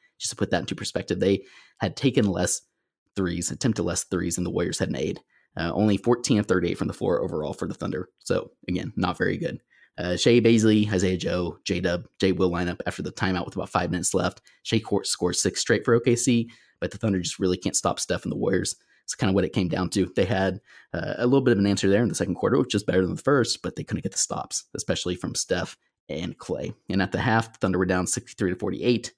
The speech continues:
Um, honestly, it was kinda crazy. They were down fifteen points. I mentioned Jacob earlier in the podcast. I thought he tweeted out something, um, pretty spot on.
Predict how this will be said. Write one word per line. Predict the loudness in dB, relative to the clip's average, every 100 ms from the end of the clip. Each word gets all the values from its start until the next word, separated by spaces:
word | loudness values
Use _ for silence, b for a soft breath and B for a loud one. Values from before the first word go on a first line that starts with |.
| _ _ _ _ _ -18
Um, | -16 -16 -18 _ 0
honestly, | 2 4 4 2
it |
was | 2
kinda | -2
crazy. | -2 -2 0
They | 0
were |
down | 0 -2
fifteen | -6 -6 -4
points. | 0 0 2
I |
mentioned | 0 0 0
Jacob | 0 2 2 0 B B B
earlier | 4 6
in | 4
the |
podcast. | 2 0 0 -2 -2
I |
thought | -4 -4
he | -4
tweeted | -4 -4
out | -4
something, | -4 -4 -4 -4
um, | -4 -8 _ b b 0
pretty | 0
spot | 0 0
on. | 2 0 -2